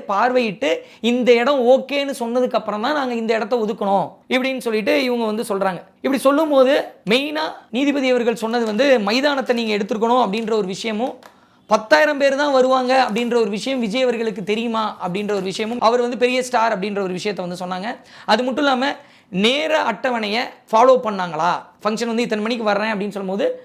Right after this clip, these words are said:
நேர அட்டவணையை ஃபாலோ பண்ணாங்களா, ஏன்னா டிலே ஆச்சு அப்படின்ற ஒரு விஷயத்தை போலீஸ் தரப்புல சொல்லும்போது நீதிபதி அவர்கள் கேட்டது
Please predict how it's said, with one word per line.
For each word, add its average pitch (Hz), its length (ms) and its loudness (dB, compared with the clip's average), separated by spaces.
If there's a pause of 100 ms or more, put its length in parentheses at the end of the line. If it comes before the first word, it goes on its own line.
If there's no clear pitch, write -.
(140)
நேர 269 260 2
அட்டவணையை 240 360 -2
ஃபாலோ 214 220 -2
பண்ணாங்களா, 185 360 -4
ஏன்னா 220 220 -2
டிலே 254 280 0
ஆச்சு 247 360 0
அப்படின்ற 220 220 -2
ஒரு 220 120 0
விஷயத்தை 208 320 -6
போலீஸ் 226 340 -6
தரப்புல 202 180 -4
சொல்லும்போது 196 480 -6
நீதிபதி 233 480 -2
அவர்கள் 190 260 -2
கேட்டது 202 440 -4